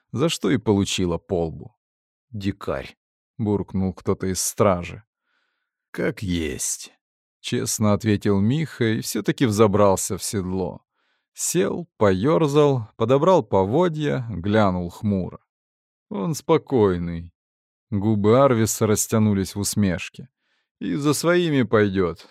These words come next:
так что просто постарайся не свалиться".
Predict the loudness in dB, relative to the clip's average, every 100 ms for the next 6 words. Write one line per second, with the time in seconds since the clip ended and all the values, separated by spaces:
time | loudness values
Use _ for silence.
0 | -10 -10 -6 -4 0 2 0 0 -2 -2
1 | 2 2 2 -2 -2 -4 -2 -2 -2 -6
2 | -8 -8 -10